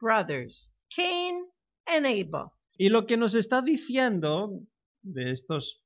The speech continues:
Speaker 2: primeros elementos es que cada uno tuvo una elección que hacer.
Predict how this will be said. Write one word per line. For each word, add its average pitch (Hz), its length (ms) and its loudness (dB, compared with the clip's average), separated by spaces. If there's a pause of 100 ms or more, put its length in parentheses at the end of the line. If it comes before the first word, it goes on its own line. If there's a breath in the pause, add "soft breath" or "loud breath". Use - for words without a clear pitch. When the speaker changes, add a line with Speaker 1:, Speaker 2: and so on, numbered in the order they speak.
(100)
Speaker 2:
primeros 151 580 0
elementos 156 720 0
es 175 180 -2
que 180 180 0
cada 269 400 6
uno 220 580 6 (220)
tuvo 233 420 6
una 214 440 2
elección 196 680 0
que 190 120 -4
hacer. 156 480 -2